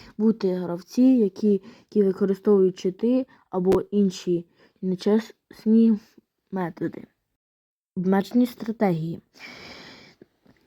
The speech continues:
Незважаючи на, на деякі стратегічні елементи, основний геймплей може бути досить простий і не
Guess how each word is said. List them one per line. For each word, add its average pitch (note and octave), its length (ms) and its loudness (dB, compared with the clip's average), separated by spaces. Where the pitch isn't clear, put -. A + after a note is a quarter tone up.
Незважаючи A#3+ 1040 6
на, G3+ 200 0
на G3 180 0
деякі G3+ 460 0
стратегічні F#3+ 1300 -4
елементи, F3+ 800 2
основний G#3+ 640 4
геймплей F#3+ 440 -2
може G#3 300 2
бути A3 400 0
досить A#3 680 0
простий G3 600 -2
і G#3 160 2
не A3 400 4